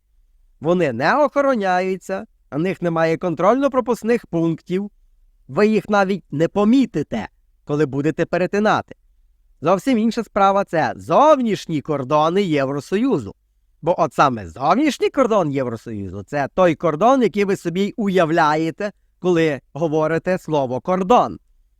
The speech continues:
Він може бути обгороджений, його охороняють собаками, і озброєні люди, там маса контрольно-пропускних пунктів, і його не так просто то й перетнути. А так як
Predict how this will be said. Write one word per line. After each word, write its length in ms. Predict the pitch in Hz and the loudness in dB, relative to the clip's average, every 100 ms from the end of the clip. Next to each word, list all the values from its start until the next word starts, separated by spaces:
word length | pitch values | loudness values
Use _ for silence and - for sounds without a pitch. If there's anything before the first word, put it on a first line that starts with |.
| _ _ _ _ _ _ | _ _ _ _ _ _
Він 260 | 190 247 175 | 0 2 2
може 300 | 165 143 143 | 0 0 -2
бути 260 | 127 123 | -4 -8
обгороджений, 1080 | 123 160 127 143 147 208 185 220 220 214 - | -6 -4 -4 -2 2 2 2 0 2 0 0
його 260 | 147 175 165 | 2 2 0
охороняють 640 | 143 165 160 156 143 120 | -2 0 0 0 -2 -6
собаками, 800 | _ 175 180 165 156 170 170 156 _ _ | _ 0 2 0 2 0 0 -6 _ _
і 60 | 180 | -2
озброєні 720 | 170 139 160 165 143 127 113 | -2 0 2 2 2 -2 -2
люди, 460 | 156 240 202 220 214 _ _ _ _ _ | 0 0 0 -2 -4 _ _ _ _ _
там 160 | - 160 | -4 0
маса 360 | 175 220 - 175 | 2 2 0 -2
контрольно-пропускних 1000 | 175 147 165 151 131 139 123 - 127 - | -2 0 0 0 -2 -4 -6 -8 -10 -2
пунктів, 500 | 214 247 240 208 208 | -2 0 -2 -4 -2
і 80 | |
його 280 | 170 147 180 | 0 2 2
не 120 | 170 | 0
так 240 | 147 196 226 - | 0 -2 -2 -6
просто 440 | 170 180 - 180 | -4 -4 -4 -6
то 120 | - | -4
й 80 | 165 | -4
перетнути. 720 | - 151 147 - 226 247 - - _ _ _ _ _ _ _ | -2 -2 -2 -2 -2 -2 -6 -16 _ _ _ _ _ _ _
А 180 | 120 104 - | -10 -10 -2
так 420 | 170 247 302 - | 2 2 0 -2
як 460 | 196 202 175 151 | 0 2 2 0